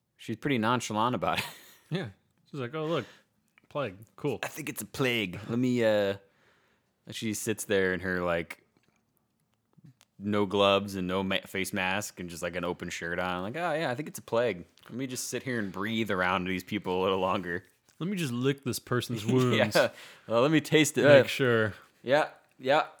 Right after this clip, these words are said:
Speaker 1: Tastes like a plague. <laughs>
Speaker 2: Definitely a plague. So she goes to, she's looking into this plague, and then we get a very brief shot of McConaughey, like, fishing in the water next to a lighthouse.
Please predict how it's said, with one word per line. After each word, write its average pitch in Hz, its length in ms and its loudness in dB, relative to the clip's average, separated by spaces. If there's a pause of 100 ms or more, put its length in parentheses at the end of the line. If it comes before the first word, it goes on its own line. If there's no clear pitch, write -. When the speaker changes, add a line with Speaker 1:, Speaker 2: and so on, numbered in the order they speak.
(120)
Speaker 1:
Tastes 175 320 -2
like 180 140 0
a 160 40 -4
plague. 165 640 4 (240)
<laughs> - 240 -20
Speaker 2:
Definitely 131 600 -2
a 101 40 -10
plague. 98 360 -10 (1300)
So 180 580 -2
she - 200 -8
goes 202 300 2
to, 165 340 -2
she's 165 200 -6
looking 196 240 0
into 175 200 -2
this 147 180 -4
plague, 110 640 -4
and 123 140 -6
then 120 480 -4 (800)
we 127 100 -4
get 135 140 0
a 110 60 -4 (300)
very 160 300 -2
brief 127 420 -2
shot 110 480 -2
of 107 120 -12
McConaughey, 107 640 -6
like, 95 180 -10
fishing 113 460 -8
in 107 140 -8
the 95 80 -10
water 101 380 -4
next 101 320 -12
to 104 100 -10
a 95 40 -10
lighthouse. 95 600 -10